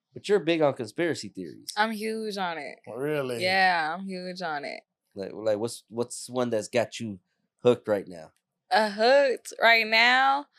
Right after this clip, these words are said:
Speaker 2: Okay, right now it's about, um, it's kind of referring to, like, J F K, 'cause I live in downtown, so, like, I live on the Elm Street where the Paramount Theater is, or, and, um,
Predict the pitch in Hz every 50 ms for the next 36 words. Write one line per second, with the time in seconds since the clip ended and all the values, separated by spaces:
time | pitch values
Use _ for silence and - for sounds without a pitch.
0 | - - - _ _ _ - 220 233 254 262 277 247 240 240 247 254 247 220 226
1 | 226 233 233 240 254 262 269 269 269 269 254 214 220 233 233 - 262 226 240 233
2 | 226 214 - - 208 220 220 214 208 196 185 175 165 156 - - - - 233 -
3 | - 254 247 240 247 247 240 240 233 208 202 208 208 - 220 226 220 220 220 233
4 | 208 202 196 196 196 202 202 208 202 202 - 226 196 196 202 208 208 - - _
5 | - - 214 202 196 190 185 180 185 - _ _ - - _ _ _ _ _ _
6 | - 220 247 277 302 320 330 302 277 277 277 262 262 254 254 - 302 285 285 285
7 | 285 269 262 262 - 247 226 226 220 214 220 226 240 254 269 254 247 226 220 214
8 | 196 - - 208 247 254 254 247 - 240 233 220 214 214 202 - - 247 233 247
9 | 247 240 240 240 240 233 226 233 - - 254 254 254 240 247 240 247 254 254 254
10 | 247 247 240 240 220 220 240 - - - _ _ _ _ _ _ - 202 208 208
11 | 208 208 214 208 202 196 190 180 175 170 180 190 214